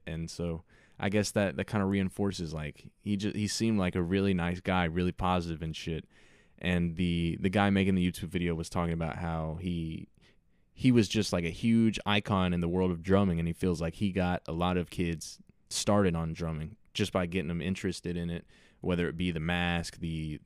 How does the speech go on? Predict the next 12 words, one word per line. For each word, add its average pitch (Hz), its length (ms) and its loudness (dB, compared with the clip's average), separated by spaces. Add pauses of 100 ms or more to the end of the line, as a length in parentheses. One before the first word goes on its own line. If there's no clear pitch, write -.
(140)
fucking 85 300 -6
loud 90 200 0
and 82 60 -4
aggressive 98 420 -2
music, 95 360 0
whatever. 101 400 0 (520)
And, 87 320 -6
um, 78 360 -8 (1700)
I 120 100 4
just 110 120 0
feel 113 140 0
like 92 240 2